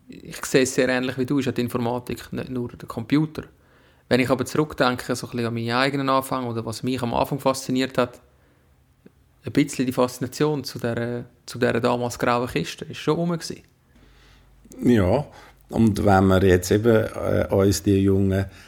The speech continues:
Speaker 2: Mädchen vorstellen, die daheim sind und der Papi sitzt im Keller unten,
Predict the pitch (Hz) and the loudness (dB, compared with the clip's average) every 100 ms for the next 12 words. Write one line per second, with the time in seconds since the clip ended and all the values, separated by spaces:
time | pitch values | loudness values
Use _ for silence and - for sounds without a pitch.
0 | - - _ _ - 98 90 95 120 117 | -20 -20 _ _ -4 4 4 6 4 6
1 | 117 - - 120 117 104 98 92 90 90 | 4 4 4 6 6 2 2 2 2 4
2 | 107 113 131 127 127 92 85 87 87 95 | 4 2 2 4 4 2 0 0 0 -2
3 | - 98 92 85 - 90 - - 120 135 | -4 -2 -2 -2 -2 0 0 0 2 4
4 | 131 123 131 | 4 4 4